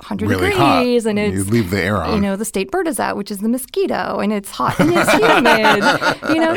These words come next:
Speaker 1: so the car starter comes in handy for all seasons in Minnesota. But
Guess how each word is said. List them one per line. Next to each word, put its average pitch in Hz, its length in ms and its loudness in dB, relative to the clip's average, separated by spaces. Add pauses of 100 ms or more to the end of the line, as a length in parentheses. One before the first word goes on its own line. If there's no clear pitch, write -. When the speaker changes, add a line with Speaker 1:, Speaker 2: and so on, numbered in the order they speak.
(100)
Speaker 1:
so 320 280 0
the 311 100 -4
car 359 300 -4
starter 311 320 -2
comes 262 240 -2
in 247 80 0
handy 233 320 0
for 214 280 -4
all 277 220 0
seasons 190 400 -4
in 185 80 -4
Minnesota. 190 420 -6
But 220 240 -4